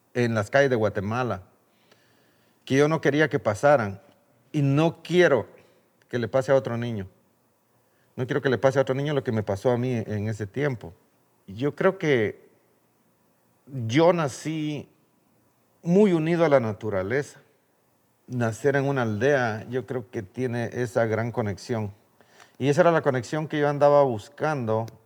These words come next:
a pesar que estaba en la capital de Guatemala, la conexión nuevamente con la naturaleza, por eso soy biólogo.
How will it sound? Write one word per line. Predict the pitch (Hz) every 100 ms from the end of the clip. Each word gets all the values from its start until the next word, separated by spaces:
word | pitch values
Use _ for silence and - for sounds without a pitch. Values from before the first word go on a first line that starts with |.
| -
a | 113
pesar | 107 120
que | 120
estaba | 110 123
en | 120
la | -
capital | 104 - 95 110 113
de | 104
Guatemala, | 95 87 92 98 107
la | 98 95
conexión | - 107 101 92 - 127 127
nuevamente | 117 110 107 107 107 104
con | 101
la |
naturaleza, | 95 90 90 87 123 127
por | 131
eso | 120
soy | 123 107
biólogo. | 113 110 92 78